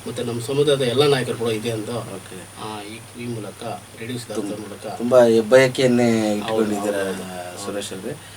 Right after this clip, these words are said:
Speaker 2: ಮತ್ತೆ ಇನ್ನೊಂದು, ಆ, ಮಾತಾಡ್ತಕ್ಕಂಥದ್ದು ಏನಂದ್ರೆ, ಈಗ ಈ ತುಮಕೂರು ಜಿಲ್ಲೆಯಲ್ಲಿ ಈ ಒಂದು, ಈ ಥರ ದಲಿತ ಸಮುದಾಯದ, ಆ, ಉಪಜಾತಿಗಳು ಹೆಚ್ಚೆಚ್ಚಿರ್ತಕ್ಕಂಥದ್ದು,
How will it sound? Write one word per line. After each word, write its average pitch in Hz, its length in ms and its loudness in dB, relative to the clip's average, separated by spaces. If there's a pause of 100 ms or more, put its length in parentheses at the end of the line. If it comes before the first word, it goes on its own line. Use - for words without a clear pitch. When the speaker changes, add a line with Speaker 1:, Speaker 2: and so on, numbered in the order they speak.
(200)
Speaker 2:
ಮತ್ತೆ 143 220 2
ಇನ್ನೊಂದು, 143 640 2
ಆ, 110 420 -6 (360)
ಮಾತಾಡ್ತಕ್ಕಂಥದ್ದು 117 840 -8
ಏನಂದ್ರೆ, 107 560 -4 (440)
ಈಗ 123 400 -2
ಈ 104 380 -8 (120)
ತುಮಕೂರು 196 420 0
ಜಿಲ್ಲೆಯಲ್ಲಿ 139 760 2 (180)
ಈ 123 80 -4 (460)
ಒಂದು, 117 440 2 (580)
ಈ 131 160 -2
ಥರ 139 180 4 (400)
ದಲಿತ 160 280 6 (300)
ಸಮುದಾಯದ, 120 640 6 (880)
ಆ, 101 220 0 (100)
ಉಪಜಾತಿಗಳು 123 840 6
ಹೆಚ್ಚೆಚ್ಚಿರ್ತಕ್ಕಂಥದ್ದು, 107 1300 -6